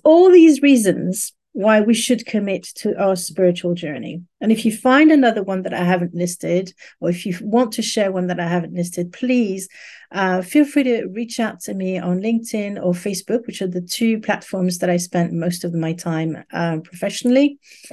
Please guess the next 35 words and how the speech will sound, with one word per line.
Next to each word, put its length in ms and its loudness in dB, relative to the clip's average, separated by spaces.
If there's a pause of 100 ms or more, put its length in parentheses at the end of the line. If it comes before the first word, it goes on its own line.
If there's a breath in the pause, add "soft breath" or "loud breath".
(380 loud breath)
uh, 340 2
either 280 2
as 280 0
Ange 220 2
de 100 -4
Lumière 600 -2
on 320 -10
Facebook, 560 -4
and 100 2
the 40 2
same 260 2
thing 200 0
actually 300 -2
on, 240 -2
on 160 -4
LinkedIn. 560 -4 (800)
And 100 0
let 120 0
me 80 -2
know 160 4
if 140 -2
you 60 -2
have 260 -2
one 240 0
that 160 -2
you 280 -2
have 220 -2
missed, 320 -6
and 240 -8
I'll 300 -4 (260 loud breath)
happily 460 0
add 220 2
it 180 0
to, 460 -4 (100)
um, 680 -6